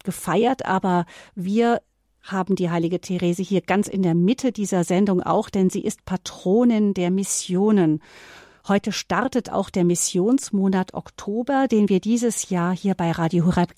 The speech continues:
ganz intensiv im Programm bespielen werden.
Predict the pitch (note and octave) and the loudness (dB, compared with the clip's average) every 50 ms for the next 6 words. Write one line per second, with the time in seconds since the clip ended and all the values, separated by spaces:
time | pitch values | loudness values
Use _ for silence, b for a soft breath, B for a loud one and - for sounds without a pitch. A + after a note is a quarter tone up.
0 | _ - - F#3 A#3 C4+ C#4+ - - - G#3 G#3 - - G3 F#3+ F3+ F3 - - | _ -2 0 2 4 4 4 2 0 -4 -4 -6 -4 -4 -2 -2 -2 -2 -2 -4
1 | F3 F#3+ G#3 - - - F#3 F3+ - - - F#3 E3+ - - - D#3 F3 F3+ F3+ | -8 -8 -8 -10 -6 -4 -4 -4 -4 -4 -6 -8 -8 -6 -6 -4 -2 0 0 0
2 | A3 G3+ - - - - - F#3+ F3+ F3 E3 D#3 D3+ D3+ D3+ D3+ D3 - G#2+ G2 | -2 -4 -6 -6 -10 -8 -4 0 2 2 2 2 0 0 -2 -4 -6 -4 -4 -4
3 | - | -6